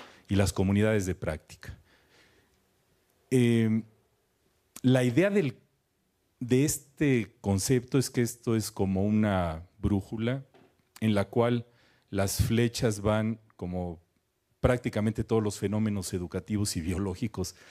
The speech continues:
en múltiples direcciones y que te-, algo que tenemos que tomar en cuenta de manera muy importante es el contexto.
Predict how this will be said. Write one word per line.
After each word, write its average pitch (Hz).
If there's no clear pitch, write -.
en 101
múltiples 117
direcciones 113
y 135
que 135
te-, -
algo 147
que 127
tenemos 139
que 143
tomar 135
en 131
cuenta 139
de 117
manera 127
muy 180
importante 113
es -
el 92
contexto. -